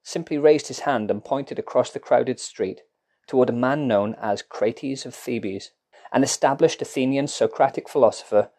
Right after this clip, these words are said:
affectionately known as the door opener for his ability to entice large crowds seeking to learn from him. Crates took Zeno under his wing,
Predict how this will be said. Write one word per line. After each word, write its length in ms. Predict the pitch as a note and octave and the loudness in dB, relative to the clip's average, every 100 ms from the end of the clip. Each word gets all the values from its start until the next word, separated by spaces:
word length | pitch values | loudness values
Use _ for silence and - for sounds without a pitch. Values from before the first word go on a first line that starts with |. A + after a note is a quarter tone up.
| _ - | _ -8
affectionately 680 | - - - - E3 D3 C#3+ | 0 2 2 2 2 4 4
known 360 | A#2 G#2 G#2 - _ _ | 6 4 2 -6 _ _
as 180 | A2 G#2+ | -2 -2
the 60 | A2 | 2
door 340 | C3 B2 B2+ | 6 8 8
opener 400 | G#2+ - F#2+ - _ | 6 2 -6 -8 _
for 120 | - | -6
his 140 | A2 C3 | -4 0
ability 400 | B2 B2+ - D3 | 0 0 -2 -6
to 160 | - | -4
entice 440 | G#2+ - A#2+ A2+ A#2 | -4 2 2 4 4
large 300 | A#2 B2+ - | 4 4 0
crowds 400 | - C3 D3+ - | 4 4 4 0
seeking 380 | - - A2+ | -10 -8 -8
to 100 | G#2+ | -4
learn 280 | A2+ A2+ A2 | 4 4 4
from 240 | A2 G#2+ F#2+ | 0 -6 -4
him. 240 | G2 F2+ _ _ _ _ _ _ _ | -8 -10 _ _ _ _ _ _ _
Crates 400 | - D#3+ - F3 | 4 4 4 0
took 160 | D3 A#2+ | 0 2
Zeno 300 | C3+ C3 B2 | 2 2 2
under 200 | C3 B2 | 0 0
his 220 | B2+ G2+ | -2 -2
wing, 240 | G2 F2+ | -4 -4